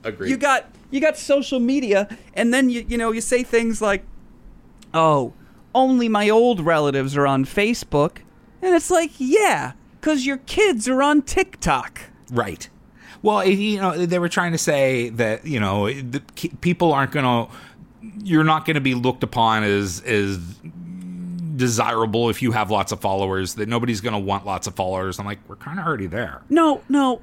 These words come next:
Speaker 2: no. Everyone wants lots of followers. That's a lie. Anyone who says, "I don't want lots of followers on social media," 'cause, 'cause there's a very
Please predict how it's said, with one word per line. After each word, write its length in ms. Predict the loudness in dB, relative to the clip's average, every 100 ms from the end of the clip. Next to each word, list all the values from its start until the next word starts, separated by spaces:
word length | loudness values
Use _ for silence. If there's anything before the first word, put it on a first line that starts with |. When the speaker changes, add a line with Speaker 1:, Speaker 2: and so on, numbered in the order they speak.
| -4
Speaker 2:
no. 240 | -4 -4 -4
Everyone 640 | -4 2 2 4 2 2
wants 380 | 2 2 0 -2
lots 260 | -2 -2
of 100 | -6
followers. 680 | -2 2 2 2 0 -4 -8 -14 -4
That's 220 | -2 0
a 80 | 0
lie. 400 | 2 2 0 0
Anyone 340 | 2 2 2 2
who 120 | 0
says, 240 | -2 -2
"I 100 | -2
don't 320 | 0 0 0
want 220 | 2 0 2
lots 220 | -2 -2
of 80 | -2
followers 480 | 0 2 2 0
on 100 | -4
social 360 | -4 -6 -6 -4
media," 420 | -4 -2 -2 -2 -6 -16 -2
'cause, 160 | -2
'cause 300 | 2 2 4 2
there's 160 | 2
a 40 | 2
very 360 | 2 2 0